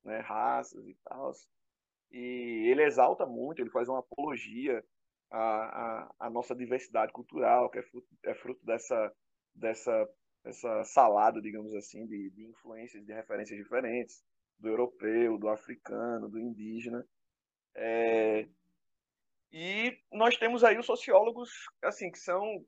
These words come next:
na minha opinião, assim, obrigatórios, né, pra que uma pessoa, ela possa entender o que é a história da sociologia brasileira. A gente precisa dialogar com Florestan Fernandes, né, um cara que, enfim,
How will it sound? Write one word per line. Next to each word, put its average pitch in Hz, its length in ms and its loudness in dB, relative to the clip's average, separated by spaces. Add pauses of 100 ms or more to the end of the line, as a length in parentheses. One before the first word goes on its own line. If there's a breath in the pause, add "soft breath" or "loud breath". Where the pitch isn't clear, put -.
(120)
na 156 120 -4
minha 165 160 -2
opinião, 156 400 -4
assim, 156 280 -8
obrigatórios, 147 920 4 (420)
né, 123 300 -8 (140)
pra 120 160 -2
que 117 580 -8
uma 117 180 -12
pessoa, 120 420 -4
ela 113 140 -2
possa 117 320 -8
entender 117 320 -6
o 127 60 0
que 123 100 -8
é 120 40 -4
a - 20 -2
história 117 280 -8
da 110 100 -8
sociologia 113 460 -6
brasileira. 117 600 0 (540)
A - 80 2
gente 127 180 -6
precisa 151 500 -4
dialogar 127 420 6
com 117 120 -10
Florestan 120 460 -2
Fernandes, 123 840 -4 (380)
né, 107 120 -8
um 120 100 -6
cara 123 340 8
que, 113 460 -8 (520)
enfim, 127 520 -12